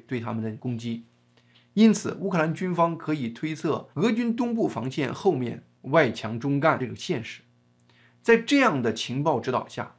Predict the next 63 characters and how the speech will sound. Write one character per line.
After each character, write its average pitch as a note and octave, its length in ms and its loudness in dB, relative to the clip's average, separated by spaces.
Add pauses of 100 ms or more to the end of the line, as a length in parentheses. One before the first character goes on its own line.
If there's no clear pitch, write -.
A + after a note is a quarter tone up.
我 C3 140 -2
们 B2 120 0
上 E3+ 280 0
面 A#2 180 -2
谈 A2 180 -10
到 A#2 140 -2
的 G#2+ 120 -4
乌 D3+ 160 -6
克 E3+ 120 -10
兰 A#2 280 -2
东 E3+ 200 -2
部 D#3 240 -4
反 G#2+ 340 -6
击 D3 140 -10
的 B2+ 340 -4
作 D#3+ 120 -4
战 C3 160 -2
计 C3 160 -4
划 A2 220 -6 (280)
虽 - 280 -2
然 D3+ 320 4
大 - 180 -6
胆 G#2+ 260 -12
冒 D3+ 220 2
险， - 200 -6 (440)
但 F3+ 200 4
也 A2+ 140 2
绝 C3 240 0
不 D#3+ 120 -2
是 C#3 120 -4
一 A#2 140 -4
个 C3 160 2
无 A#2 320 -2
理 B2+ 160 0
性 D3 280 -6
的 G#2+ 220 -6 (120)
鲁 A#2+ 340 -2
莽 G#2+ 200 -2
决 - 160 -18
定。 - 180 -20 (640)
根 A3 160 8
据 F#3+ 360 4
俄 B2 440 0
军 F3+ 460 -2
部 F#3 160 0
署 - 180 -8
的 G#2+ 180 -6
现 F3 380 0
实 A#2 140 -6
情 A2+ 260 -8
况， A#2+ 280 -4 (200)
它 F#3+ 100 0
的 E3+ 80 4
成 E3+ 280 0
功 F#3 200 2
概 E3+ 200 4
率 A2 120 -2
其 - 200 -6
实 B2 120 -4
是 A#2+ 120 -6
很 A2 300 -10
高 A2+ 300 -4
的。 - 180 -12